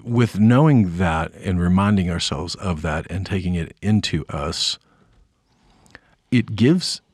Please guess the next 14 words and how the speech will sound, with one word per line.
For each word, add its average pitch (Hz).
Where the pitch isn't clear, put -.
the 95
ability 107
for -
us -
to 85
respond 90
i-, -
in 131
a 123
way 123
that's 104
not 139
out 98
of -